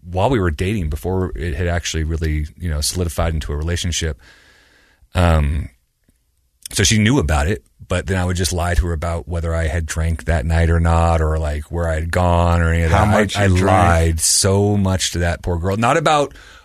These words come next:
Speaker 1: our relationship. I never cheated on her or anything like that, but specifically with drinking,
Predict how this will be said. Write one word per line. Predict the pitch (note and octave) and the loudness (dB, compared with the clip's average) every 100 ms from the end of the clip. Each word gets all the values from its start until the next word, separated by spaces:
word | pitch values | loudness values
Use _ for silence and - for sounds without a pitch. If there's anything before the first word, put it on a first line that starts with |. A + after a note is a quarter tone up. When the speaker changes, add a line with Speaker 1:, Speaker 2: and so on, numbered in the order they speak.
| _ | _
Speaker 1:
our | A#2 G#2+ | 0 2
relationship. | G#2 A#2+ C3+ C3+ C3 G2 | 4 2 2 0 0 0
I | |
never | G#2+ A#2 F#2+ | -2 -2 -4
cheated | - - D3+ | -4 -2 2
on | D3+ | 2
her | C3+ | 2
or | G2+ - | 2 2
anything | C#3+ C3+ - | 0 2 0
like | E2+ D2+ | -2 -4
that, | D2 C2 - | -6 -8 -6
but | F#2+ - _ _ | -6 -6 _ _
specifically | - - F2+ C#3 C#3+ C3+ D3+ | -2 2 4 2 2 0 0
with | C3+ | 2
drinking, | B2+ B2+ D3+ E3+ | 0 0 -2 -4